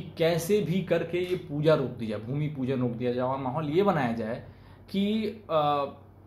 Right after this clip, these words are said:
कोरोना का इतना pandemic है, मोदी जी को सिर्फ यही सूझ रहा है। अरे मोदी जी जब already लगे हुए थे दस कामों में, तब तो आपने appreciate नहीं किया कि आपने कोरोना को रोकने के लिए इतनी मेहनत की,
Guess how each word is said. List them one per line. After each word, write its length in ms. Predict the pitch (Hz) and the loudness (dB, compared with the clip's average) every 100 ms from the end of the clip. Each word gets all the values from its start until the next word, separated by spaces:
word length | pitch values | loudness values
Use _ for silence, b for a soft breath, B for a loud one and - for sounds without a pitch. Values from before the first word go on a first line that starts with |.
| - | -6
कोरोना 320 | 151 131 123 | -2 0 0
का 120 | 120 120 | 0 -4
इतना 180 | 120 | -2
pandemic 560 | 117 113 110 113 113 - | -4 -2 -2 -2 -2 -4
है, 160 | 110 107 | -8 -4
मोदी 280 | 120 139 | -2 0
जी 140 | 139 135 | -2 -2
को 80 | 135 | -2
सिर्फ 220 | 139 151 | -2 -2
यही 140 | 151 | -2
सूझ 280 | 131 123 123 | -2 -2 -2
रहा 160 | 120 113 | -2 -2
है। 200 | - - | -6 -6
अरे 160 | 151 | -4
मोदी 300 | 143 135 143 | -2 -2 -4
जी 160 | 156 160 | -2 0
जब 240 | 160 - | 0 0
already 340 | 127 131 131 156 | 0 0 0 2
लगे 220 | 139 139 | 2 2
हुए 140 | 139 | 2
थे 40 | 135 | 2
दस 240 | 131 127 | 0 0
कामों 200 | 117 117 | -2 0
में, 140 | 123 131 | 0 -2
तब 140 | 123 | 0
तो 80 | 120 | 0
आपने 320 | 120 123 120 | 0 -2 -2
appreciate 460 | 113 117 - 117 113 | -4 -6 -6 -6 -4
नहीं 140 | 123 | -2
किया 120 | 131 | -4
कि 120 | 123 | -4
आपने 200 | 120 127 | -4 -4
कोरोना 280 | 127 117 117 | -6 -4 -4
को 300 | 120 - 143 | -4 -6 -4
रोकने 300 | 123 113 131 | -4 -4 -4
के 60 | 143 | -2
लिए 120 | 170 | -2
इतनी 200 | - 185 | -2 -2
मेहनत 360 | 151 120 117 - | 0 0 -2 -4
की, 140 | - | -8